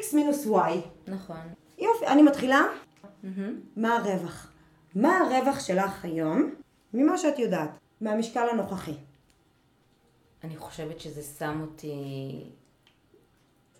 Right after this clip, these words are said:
Speaker 2: באיזושהי עמדה, כאילו שיסתכלו אליי באיזושהי עין טובה, היא כל הזמן מנסה והיא לא מצליחה.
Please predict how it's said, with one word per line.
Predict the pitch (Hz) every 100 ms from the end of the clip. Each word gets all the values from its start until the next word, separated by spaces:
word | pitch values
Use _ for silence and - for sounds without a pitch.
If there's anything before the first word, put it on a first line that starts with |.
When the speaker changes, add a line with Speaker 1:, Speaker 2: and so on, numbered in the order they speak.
| _ _
Speaker 2:
באיזושהי | 147 143 139 151 - 143
עמדה, | 131 127 123 139 143 143 143 135 131 131 135 _ _ _ _ _ _ _ _ _ _
כאילו | 208 269
שיסתכלו | 269 175 170 175 190 208
אליי | 214 175 147
באיזושהי | 151 143 143 - 147
עין | 156 170 165
טובה, | 143 135 185 185
היא | 151 -
כל | 180
הזמן | 175 170 151
מנסה | 139 139 - 190 190 180 156 139
והיא | 143
לא | 147
מצליחה. | 156 156 - 147 - 190 190 185 175 160 143